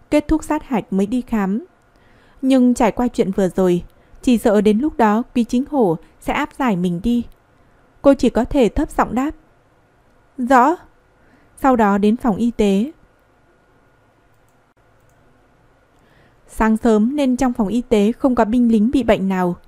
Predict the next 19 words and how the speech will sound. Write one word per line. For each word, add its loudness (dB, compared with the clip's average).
Lúc 6
cô 4
đi 0
vào, 0
phòng 6
khách -6
vắng 0
ngắt. -2
Cô 6
quen 0
thuộc -2
đẩy 2
cửa 0
phòng -4
làm -2
việc -2
ra 0
đi -2
vào. -2